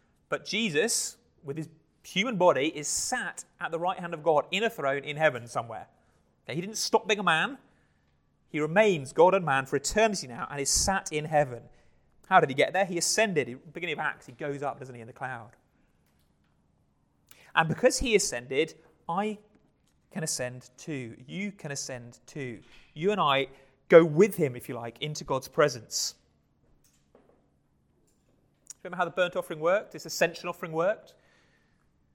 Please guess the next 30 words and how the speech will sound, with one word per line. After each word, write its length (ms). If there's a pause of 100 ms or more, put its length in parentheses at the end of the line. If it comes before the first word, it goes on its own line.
(360)
The 60
first 420
thing 140
that 80
was 100
burnt 720
was 160
what? 240 (600)
The 80
head. 360 (1500)
Then 120
the 80
body, 600 (320)
which 120
was 160
dirty, 420
was 120
washed, 600 (1400)
and 80
then 100
that 100
was 100 (340)
burnt 220
too. 240 (160)
Two 140
stages. 440 (1300)
The 80
head 440 (180)
wasn't 220
washed, 380